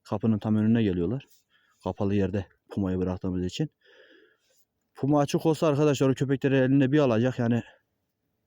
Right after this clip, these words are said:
mahvedecek. Öyle ki alan koruması yüksek yani.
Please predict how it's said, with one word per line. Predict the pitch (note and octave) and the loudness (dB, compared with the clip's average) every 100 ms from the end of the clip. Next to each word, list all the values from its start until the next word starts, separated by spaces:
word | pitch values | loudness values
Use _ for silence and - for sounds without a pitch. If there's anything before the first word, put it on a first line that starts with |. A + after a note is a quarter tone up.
| _ _ - | _ _ -4
mahvedecek. | C3 A#2+ A2 F#2 E2+ E2+ - - - | 0 0 -2 -4 -8 -12 -18 -10 0
Öyle | C3 A#2 | 2 2
ki | C#3 - | -2 -2
alan | A2+ A#2+ | -2 -2
koruması | - A#2 A2 G#2 - C3+ | -2 0 0 -2 -2 -4
yüksek | G#2+ - A#2+ G#2 | -4 -4 -4 -2
yani. | F2+ | -6